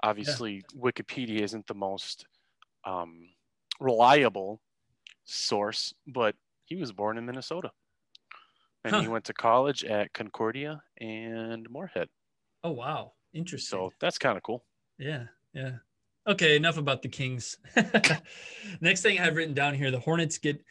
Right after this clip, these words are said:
Speaker 1: uh, Bouknight at eleven.
Speaker 2: Yeah, you were, you
Speaker 1: And
Speaker 2: were high on Bouknight in our chat.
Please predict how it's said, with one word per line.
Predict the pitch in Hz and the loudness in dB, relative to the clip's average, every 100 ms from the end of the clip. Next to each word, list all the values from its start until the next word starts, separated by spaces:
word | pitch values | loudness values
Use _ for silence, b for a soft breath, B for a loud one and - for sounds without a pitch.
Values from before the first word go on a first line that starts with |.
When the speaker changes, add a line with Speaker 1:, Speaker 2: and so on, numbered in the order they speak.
| b _ | b _
Speaker 1:
uh, | 135 127 127 127 - | -4 0 0 -2 -2
Bouknight | 131 135 175 147 120 117 _ - | -2 0 0 -2 -6 -8 _ -4
at | 127 135 | -4 -4
eleven. | 131 127 131 139 147 113 - _ _ _ _ _ | -4 -2 4 4 4 -2 -10 _ _ _ _ _
Speaker 2:
Yeah, | - 135 139 | -4 0 0
you | 139 147 | 4 6
were, | 135 | 6
you | 139 | 4
Speaker 1:
And | 139 | 2
Speaker 2:
were | 139 | 4
high | 127 127 | 6 6
on | 113 | 4
Bouknight | 107 117 - 101 | 0 -2 0 0
in | 98 92 | 0 -4
our | |
chat. | 87 - 104 101 | -4 4 6 4